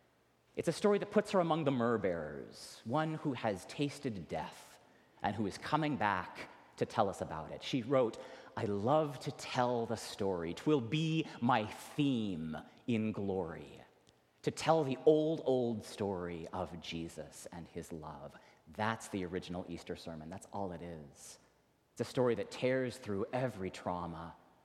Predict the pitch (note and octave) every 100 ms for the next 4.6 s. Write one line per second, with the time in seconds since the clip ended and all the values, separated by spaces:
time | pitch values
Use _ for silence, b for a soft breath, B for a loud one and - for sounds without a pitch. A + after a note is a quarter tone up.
0 | _ _ _ - F#2 - B2+ B2+ B2+ -
1 | G2 G#2+ G#2+ A#2+ A#2 - F2 D#2+ D#2+ -
2 | A2+ A2 B2+ B2+ A2 G#2 G2 F#2+ - G2+
3 | F2 - - - B B F#2+ G#2+ G#2+ A2
4 | C#3+ B2 F2+ E2 E2+ G#2